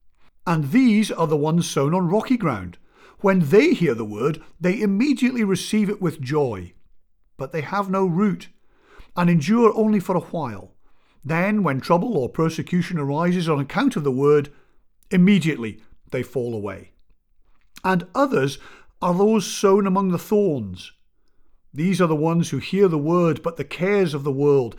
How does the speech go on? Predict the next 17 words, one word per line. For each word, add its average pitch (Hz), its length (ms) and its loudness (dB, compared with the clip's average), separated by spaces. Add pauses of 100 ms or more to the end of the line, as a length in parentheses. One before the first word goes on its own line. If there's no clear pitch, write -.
(180)
and 139 140 -6
the 147 80 2
lure 180 480 2
of 131 160 -6
wealth 117 480 -8 (280)
and 156 140 -4
the 165 60 -2
desire 190 560 0
for - 240 -4
other 170 200 2
things 135 340 -6
comes 143 360 -6
in 123 340 -6 (640)
and 123 180 -10
chokes - 380 -8
the 135 100 -6
word, 101 380 -10